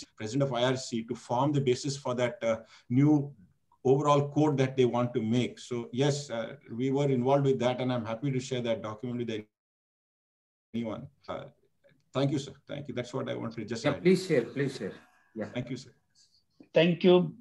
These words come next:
Speaker 3: Thank you, everyone. And, uh, with the very po-, positive note, we begin the vote of thanks. First of all, let me thanks to,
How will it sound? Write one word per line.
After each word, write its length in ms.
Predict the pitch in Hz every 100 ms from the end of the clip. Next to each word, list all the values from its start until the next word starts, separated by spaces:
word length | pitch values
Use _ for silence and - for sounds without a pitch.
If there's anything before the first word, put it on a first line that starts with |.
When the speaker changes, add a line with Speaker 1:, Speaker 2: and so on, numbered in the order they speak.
| -
Speaker 3:
Thank 240 | 170 170
you, 80 | 180
everyone. 560 | 160 185 180 175 202 - _ _ _ _ - _ _ -
And, 380 | 143 147 143 147
uh, 380 | 143 143 147 - _ _
with 160 | 151 151
the 80 | 147
very 260 | 160 190
po-, 180 | 180 185 _ _ _ _ _ _ _ _ _ _ _ _
positive 380 | 175 165 175 180
note, 160 | 160 156
we 60 |
begin 200 | 151 165
the 80 | 165
vote 160 | 151 170
of 120 | 165
thanks. 240 | 151 147
First 220 | - 170 185
of 60 |
all, 80 | 190
let 220 | 170 170
me 100 | 190
thanks 300 | 170 175 175
to, 280 | - 180 143